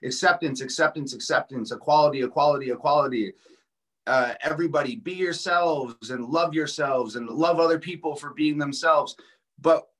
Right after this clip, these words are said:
what's really happening is we'll accept you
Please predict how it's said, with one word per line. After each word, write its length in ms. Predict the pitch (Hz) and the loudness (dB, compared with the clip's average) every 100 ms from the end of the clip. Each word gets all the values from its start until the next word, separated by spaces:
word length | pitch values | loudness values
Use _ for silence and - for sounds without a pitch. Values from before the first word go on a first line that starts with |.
| _ | _
what's 320 | 160 170 131 | 0 0 -2
really 340 | 139 190 190 | -6 -4 -4
happening 600 | 175 170 175 170 175 170 - | 0 0 0 -4 -8 -8 -8
is 580 | 147 143 139 131 - - _ _ _ _ _ _ _ _ _ _ _ _ _ _ _ _ _ _ _ _ _ | -6 -6 -8 -10 -14 -16 _ _ _ _ _ _ _ _ _ _ _ _ _ _ _ _ _ _ _ _ _
we'll 260 | 117 127 | -8 -4
accept 520 | 123 - - 170 170 151 | -4 -6 -2 -2 -2 -2
you 400 | 165 165 156 | 2 4 2